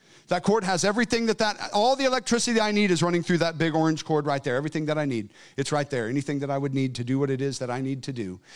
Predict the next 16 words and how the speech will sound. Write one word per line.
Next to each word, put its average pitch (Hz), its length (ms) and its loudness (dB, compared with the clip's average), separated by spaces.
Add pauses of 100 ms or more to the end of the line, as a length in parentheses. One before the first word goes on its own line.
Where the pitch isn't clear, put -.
(140)
And 160 100 0
if 156 100 -2
I 160 120 0
knew 180 180 2
that 165 160 0
I 160 80 0
needed 160 300 0
a 151 40 2
larger 156 480 0
cord 156 400 0
with 151 140 -6
a 143 40 0
larger 143 440 -2
gauge 143 380 -2
of 135 140 -6
wire 123 440 -2